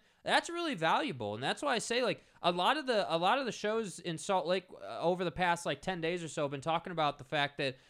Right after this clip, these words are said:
the Jazz are interviewing essentially everybody under the sun, it seems. And I'm with you. I think that's the right way to go about it.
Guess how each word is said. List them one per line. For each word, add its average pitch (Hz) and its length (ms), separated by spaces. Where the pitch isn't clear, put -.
the 175 100
Jazz 175 340
are 175 100
interviewing 170 540
essentially 202 480
everybody 165 440
under 160 160
the 135 80
sun, 175 300
it 170 120
seems. 123 420
And 190 200
I'm 226 220
with 226 140
you. 240 300
I 240 140
think 330 180
that's 262 200
the 254 80
right 254 160
way 254 100
to 247 60
go 254 160
about 247 280
it. 233 60